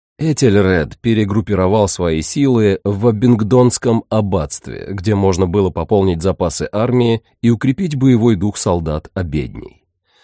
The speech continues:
Хальфдан не смог сохранить свои перемещения в тайне. Да он, по-видимому, и не пытался. Уже через четыре дня после битвы под Редингом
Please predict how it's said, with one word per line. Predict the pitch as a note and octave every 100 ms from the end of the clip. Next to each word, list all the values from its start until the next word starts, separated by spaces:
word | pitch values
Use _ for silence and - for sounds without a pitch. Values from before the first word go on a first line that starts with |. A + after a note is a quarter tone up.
| _ _ _
Хальфдан | - A#2+ A#2 A2 A2 A2 G#2 A2+
не | D3
смог | C3 C#3+ D3+ F#3
сохранить | - - E2+ E2+ G2+ -
свои | G2+ F#2+
перемещения | G#2 F#2 F2+ - D#2+ D2+ E2+
в |
тайне. | - G2+ D2+ A#1+ - _ _ _ _ _
Да | - F3
он, | D#3
по-видимому, | C3 A#2 A#2+ A#2 A#2 A2 G#2+
и | A#2
не | A2
пытался. | A#2 - A2 D2 - - _ _ _ _ -
Уже | A2 G#2
через | - F#2
четыре | - G2 G2+ F#2
дня | F#2+ G#2+
после | F2+ F#2+ - F2
битвы | F#2+ F#2+ D#2+
под | D2+ D2+
Редингом | G2 B2+ A#2 A2 G#2+ G#2